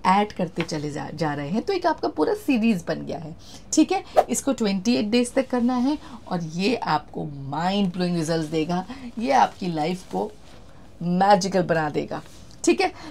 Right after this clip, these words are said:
चलिए आज जानते हैं कि कैसे हम magic magnet बन सकते हैं। Author ने लिखा है कि gratitude जो है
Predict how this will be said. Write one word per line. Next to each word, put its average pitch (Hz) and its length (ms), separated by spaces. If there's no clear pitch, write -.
चलिए 214 380
आज 311 220
जानते 220 280
हैं 294 100
कि 330 100
कैसे 302 300
हम 311 280
magic 196 500
magnet 202 500
बन 156 240
सकते 143 380
हैं। 139 240
Author 262 260
ने 330 100
लिखा 185 280
है 156 240
कि 262 140
gratitude 320 760
जो 269 120
है 202 260